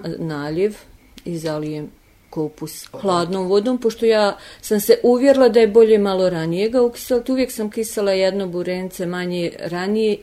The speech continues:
Speaker 1: uvijek mi je taj rasol bio bolji i finiji kupus.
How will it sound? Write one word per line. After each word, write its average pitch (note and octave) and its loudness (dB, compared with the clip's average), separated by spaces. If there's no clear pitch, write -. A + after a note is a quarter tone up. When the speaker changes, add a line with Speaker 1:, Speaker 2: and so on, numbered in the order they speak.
Speaker 1:
uvijek B3 0
mi G3 -6
je F#3 -8
taj G3+ 0
rasol F3 -6
bio F#3 -4
bolji F#3+ -4
i - -10
finiji F3 -8
kupus. - -12